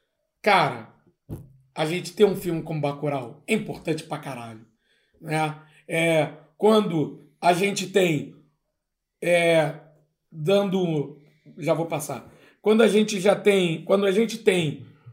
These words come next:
porra, nordestinos dando tiro na cara de gringo, porra, aquele tiro não tá sendo só dado na cara de gringo, aquele tiro também tá sendo dado na cara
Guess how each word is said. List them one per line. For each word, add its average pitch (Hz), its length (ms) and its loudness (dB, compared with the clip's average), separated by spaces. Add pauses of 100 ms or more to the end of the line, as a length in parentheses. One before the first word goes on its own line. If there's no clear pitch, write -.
(200)
porra, 147 560 2 (340)
nordestinos 185 960 2
dando 190 360 4
tiro 180 720 -2 (920)
na 180 220 -2
cara 196 220 2
de 160 140 0
gringo, 180 640 2 (1120)
porra, 185 340 2 (100)
aquele 190 360 -4
tiro 226 420 -4
não 226 140 -4
tá 220 140 -2
sendo 220 260 -4
só 196 200 0
dado 180 260 2
na 170 100 -2
cara 170 220 -2
de 143 140 -6
gringo, 143 640 -6 (260)
aquele 190 400 -4
tiro 240 360 -4
também 226 260 -2
tá 208 120 0
sendo 196 440 -2
dado 156 540 -2 (600)
na 180 220 0
cara 180 600 0